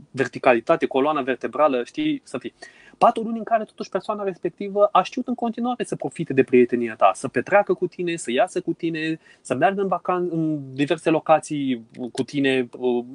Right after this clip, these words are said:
indiferent cine le plătea, pe banii mei, pe whatever, nu contează. Să, uh, îi dau diverse, uh, variante și contracte de business, uh, prin care să câștige, să-și câștige puțin existența,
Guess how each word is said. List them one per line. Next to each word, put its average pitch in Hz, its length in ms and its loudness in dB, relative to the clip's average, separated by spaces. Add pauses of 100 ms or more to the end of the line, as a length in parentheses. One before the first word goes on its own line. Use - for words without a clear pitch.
(120)
indiferent 185 440 0
cine 160 180 -6
le 143 100 2
plătea, 127 320 4
pe - 120 -8
banii 131 200 2
mei, 139 140 -14
pe 117 100 -16
whatever, 117 380 -4 (260)
nu 131 120 -4
contează. 113 380 -6 (260)
Să, 151 560 0 (180)
uh, 147 160 -4
îi 135 240 -2
dau 185 400 0
diverse, 147 640 -6 (800)
uh, 127 340 -2 (180)
variante 131 580 4
și 120 160 -6
contracte 135 560 0
de 120 160 0
business, 151 540 -4 (280)
uh, 131 240 6 (100)
prin 135 200 2
care 123 640 4
să - 180 0
câștige, 135 500 2
să-și - 180 -2
câștige 147 300 0
puțin 135 240 -2
existența, 156 680 2